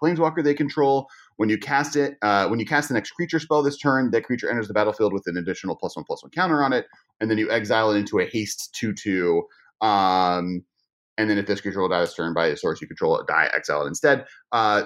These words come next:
so it's like a, a one mana two two haste that, like, doesn't really come online until turn three, but it does have, like, somewhat relevant abilities to pump your team. I think this is, like, you know, people brought this up when we asked for cards to talk about.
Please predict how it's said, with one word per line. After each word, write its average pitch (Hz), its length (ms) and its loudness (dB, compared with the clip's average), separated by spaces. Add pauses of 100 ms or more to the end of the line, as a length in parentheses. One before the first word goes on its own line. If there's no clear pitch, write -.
so 208 160 -2
it's 233 120 -6
like 254 140 -2
a, 233 280 0
a 214 40 2
one 214 320 0
mana 208 440 2
two 214 140 0
two 208 200 -2
haste 196 500 0
that, 160 260 2
like, 151 300 0
doesn't 185 280 2
really 208 180 0
come 208 240 -2
online 202 440 0
until 196 280 -2
turn 202 240 -4
three, 208 480 -2 (500)
but 147 340 2
it 127 200 -2
does 147 840 2 (360)
have, 123 720 2
like, 104 500 0
somewhat 131 640 0
relevant 113 360 2
abilities 104 500 0
to 104 60 -2
pump 104 260 -6
your 98 120 -4
team. 101 380 -2 (100)
I - 40 -12
think 170 180 -4
this 151 160 0
is, 113 80 -4
like, 104 200 2 (520)
you 143 100 2
know, 151 60 2
people 151 280 4
brought 117 180 2
this 110 180 0
up 95 160 2
when 90 120 -2
we 92 80 -2
asked 82 240 0
for 87 80 -6
cards 82 280 -2
to - 80 -20
talk 82 200 -2
about. 92 260 0